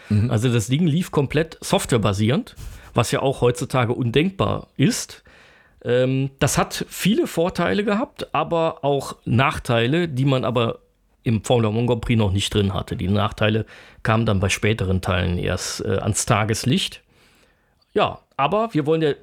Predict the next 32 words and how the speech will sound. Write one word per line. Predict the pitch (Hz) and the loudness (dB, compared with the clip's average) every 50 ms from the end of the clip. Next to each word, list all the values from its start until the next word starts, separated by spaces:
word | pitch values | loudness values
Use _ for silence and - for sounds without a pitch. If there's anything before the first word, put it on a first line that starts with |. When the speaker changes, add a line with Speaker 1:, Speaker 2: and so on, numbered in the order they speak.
| - - | -8 -6
Speaker 2:
die, | 139 147 | -4 -2
über | - 131 123 | 0 0 0
die | 127 - | 2 2
erste | - 208 - - 208 | 0 0 0 -2 -2
Version | 196 190 160 180 185 185 180 | 0 0 0 0 0 0 -2
sprechen, | - - - 160 160 - 139 127 | -2 -2 -2 -2 0 0 0 2
wie | 127 123 | 2 2
bahnbrechend | - 135 135 160 175 165 165 139 143 - - 143 131 | 2 2 0 0 0 0 0 -2 -2 0 0 0 2
das | 117 104 | 0 0
Spiel | - - 123 110 110 98 | 0 0 0 0 0 2
war. | - 123 156 220 302 - _ _ _ _ _ _ _ _ _ _ _ _ _ _ - - - - - - - - - | 0 0 0 0 -2 -6 _ _ _ _ _ _ _ _ _ _ _ _ _ _ -20 -20 -20 -20 -20 -20 -20 -6 0
Speaker 1:
Ja. | 202 208 202 - | 0 0 2 2
Speaker 2:
Ähm, | - 127 127 135 139 139 139 143 143 131 | 2 2 2 2 2 2 2 0 0 0
was | 147 135 - - - | 0 0 -2 -2 -2
auch | - 262 254 - | -2 -2 0 0
relativ | 170 165 175 175 165 - 156 - | 0 0 0 0 -2 -4 -4 -2
interessant | - 151 147 - 160 151 - 143 143 165 165 - | -2 -2 0 0 0 0 2 2 2 2 2 0
ist, | - 143 - - | -2 -2 0 0
dass | 139 - | -2 0
das | - 160 - - | 0 0 0 0
natürlich | 139 127 - 143 143 139 135 - - | -2 0 0 0 2 2 2 0 0
grafisch | - 117 107 110 117 147 165 - - 185 185 175 - - - - - - - - - - - _ _ | -2 -2 0 2 2 0 0 0 0 0 2 0 0 -2 -4 -8 -14 -20 -20 -20 -20 -20 -20 _ _
und | - 135 131 - | -2 0 0 0
auch | - - 127 | 0 0 -2
von | - - 135 131 131 | 0 0 0 0 2
der | 123 120 117 110 110 - | 2 2 2 2 0 -2
Physik | - - - - - 131 113 104 101 127 151 - - | -4 -10 -12 -6 -2 -2 0 0 0 0 -2 0 0
her | 180 175 175 175 170 | 0 0 2 0 0
nicht | - - 131 127 - - - | 0 0 0 0 -2 -2 -2
unbedingt | 147 156 160 170 139 147 147 147 143 143 | 0 0 0 0 0 0 0 0 0 0
jetzt | 135 120 - - - - | -2 -2 -2 -6 -6 -4
das | 117 - - | -4 -2 -4